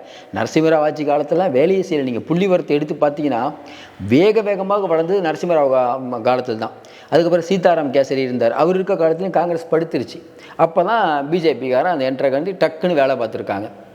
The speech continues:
ஏன் இவ்வளவு தூரம் சொல்றோம்னா, யூ பியில இன்னைக்கு மூன்று சீட்டு, ரெண்டு சீட்டுன்னு கொடுக்கும்போது, இப்ப அகிலேஷ் யாதவ்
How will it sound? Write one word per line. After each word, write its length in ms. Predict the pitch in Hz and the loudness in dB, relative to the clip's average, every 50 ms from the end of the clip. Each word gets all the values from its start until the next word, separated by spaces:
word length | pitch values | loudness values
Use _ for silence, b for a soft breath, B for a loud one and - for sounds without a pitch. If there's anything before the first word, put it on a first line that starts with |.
| B B B B B B B B B | B B B B B B B B B
ஏன் 200 | 117 165 202 214 | 2 4 4 4
இவ்வளவு 260 | 202 175 185 190 180 | 2 2 2 0 2
தூரம் 240 | 175 196 185 180 - | 2 2 0 2 2
சொல்றோம்னா, 560 | 175 165 165 160 156 151 131 120 127 147 175 - - B B B B B | 0 2 2 2 0 0 0 0 0 -2 -2 -6 -10 B B B B B
யூ 300 | 120 127 170 214 240 240 190 - | 0 4 4 4 4 2 0 -2
பியில 260 | - 202 190 180 185 | 0 2 2 4 4
இன்னைக்கு 680 | 220 226 180 160 170 180 175 175 151 147 165 190 226 220 | 2 2 0 0 0 0 0 -2 -2 -2 0 0 0 0
மூன்று 420 | 170 156 170 196 214 190 196 190 | 2 2 2 2 2 2 2 2
சீட்டு, 400 | 185 190 180 180 165 151 185 180 | 2 2 0 0 2 2 2 2
ரெண்டு 300 | 165 151 160 175 185 202 | 2 2 0 0 0 0
சீட்டுன்னு 400 | 202 185 185 175 156 147 151 131 | 0 0 -2 -4 -2 -2 -2 -2
கொடுக்கும்போது, 560 | - - 143 143 143 139 120 117 127 156 170 185 | 0 0 0 0 0 0 0 2 2 2 2 2
இப்ப 400 | 156 147 - - - 196 151 151 | 2 0 0 0 0 0 2 0
அகிலேஷ் 320 | 151 180 190 185 170 - | 0 0 0 0 0 0
யாதவ் 240 | 156 135 123 120 | 0 2 2 0